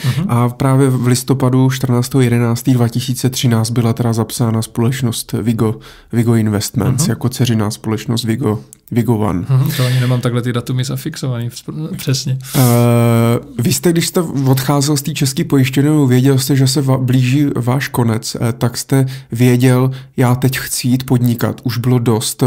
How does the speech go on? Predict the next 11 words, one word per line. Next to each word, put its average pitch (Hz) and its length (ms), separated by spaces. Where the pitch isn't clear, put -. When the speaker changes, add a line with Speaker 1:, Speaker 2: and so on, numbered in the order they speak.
Speaker 2:
pracovat 120 460
pro 127 180
ostatní", 117 520
nebo 117 200
jak 117 160
vůbec 135 280
vznikla, 143 420
proč 131 180
jste 147 120
nešel 139 280
někam, 143 420